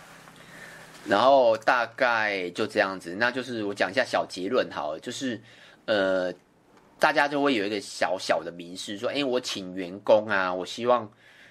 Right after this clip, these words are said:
一开始就请到对的人，或是会有很多顾虑啦，就是说，啊，我想要找什么样的，什么样的人。老实说，我觉得都设想太多了。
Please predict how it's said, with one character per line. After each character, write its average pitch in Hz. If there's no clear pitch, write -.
一 -
开 135
始 131
就 107
请 95
到 101
对 107
的 90
人， 69
或 127
是 139
会 131
有 113
很 87
多 95
顾 104
虑 90
啦， 58
就 110
是 110
说， 123
啊， 113
我 113
想 117
要 113
找 95
什 87
么 87
样 101
的， 82
什 78
么 78
样 92
的 80
人。 71
老 87
实 104
说， 107
我 95
觉 107
得 107
都 113
设 113
想 87
太 101
多 76
了。 65